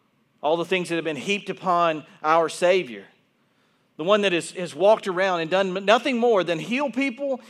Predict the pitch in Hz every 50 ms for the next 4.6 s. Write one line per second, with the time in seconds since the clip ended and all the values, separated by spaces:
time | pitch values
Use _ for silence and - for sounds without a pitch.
0 | 196 165 175 180 - 208 240 262 247 214 208 185 175 175 170 165 233 220 202 175
1 | - - - 311 247 165 117 92 - - _ _ _ _ _ _ _ _ _ -
2 | 226 - - 202 262 277 302 294 277 - - - 320 381 370 - - 226 180 160
3 | 208 196 185 185 185 185 180 - - - 214 - - 240 277 262 247 233 233 220
4 | 214 - - 262 262 240 - - 180 180 170 156